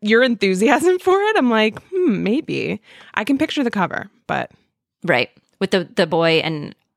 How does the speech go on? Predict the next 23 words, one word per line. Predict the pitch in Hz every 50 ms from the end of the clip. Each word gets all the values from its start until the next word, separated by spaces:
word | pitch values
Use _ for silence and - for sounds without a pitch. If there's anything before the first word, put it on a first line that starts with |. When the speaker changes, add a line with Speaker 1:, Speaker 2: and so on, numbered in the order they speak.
| _ _ _ -
Speaker 2:
li-, | 180 175 -
Speaker 1:
Mm-hmm. | - - 208 175 156 - - 190 190 196
Speaker 2:
like, | 175 151 - - _ _ _
him | - 165 214 240 233
and | 214 208
his | 196 202
dad | 180 180 151 151 151 156 160
sitting | - - - 180 165 160 160 160 160 160 156 156 - _ -
and | 180 170 165
looking, | 160 160 - - 151 156 156 - -
um, | 147 143 101 92 - -
up | - 170 -
at | - 175 -
the | - 120 123 131 - _ -
sky. | - - - 147 139 139 143 156
Speaker 1:
Up | 165 180 185 _ _ _ -
at | 175 -
the | 170 165
sky. | - - 165 160 170 170
Mm-hmm. | 190 208 - 185 185 185 165 165 170 170 170 175 175 180 185 196 208 214 _ _ _ _ _ _ _ _ _ _ _ _ _ _
Speaker 2:
Well, | 202 202 190 190 190 180 -
I | - 185
mean, | 190 175 170 175 170 175